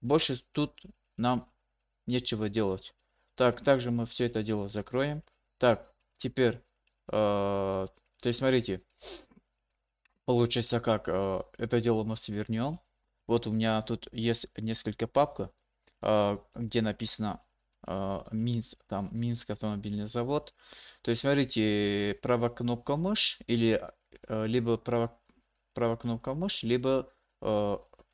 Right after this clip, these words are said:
либо дв-, э, два же раз, э, правая кнопка лево, то есть к-, а, то есть, э, лево, да, лево одновременно два раз.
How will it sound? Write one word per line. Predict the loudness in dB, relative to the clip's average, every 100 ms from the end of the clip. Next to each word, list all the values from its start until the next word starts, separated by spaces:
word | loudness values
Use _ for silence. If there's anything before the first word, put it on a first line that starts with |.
| _
либо | -4 0 0
дв-, | 0 -4 -6
э, | -6 -4
два | -2 0 0
же | 0 0
раз, | 0 -2 -4
э, | -4 -4 -4 -4 -6 -6 -4
правая | -2 -2 -2
кнопка | -4 -6 -4 -4
лево, | -2 -2 -4
то | -6 -12
есть | -14 -18 _ _ _ _
к-, | -16 -16 _ -20 _
а, | -10
то | -2 0
есть, | 0
э, | -6 -4 -4 0
лево, | 2 2 0 -8 _ _ -18 0
да, | 4 4
лево | 4 2 2 0
одновременно | -2 -2 -4 -4 -4 -4 -4
два | -2 -2
раз. | -2 -4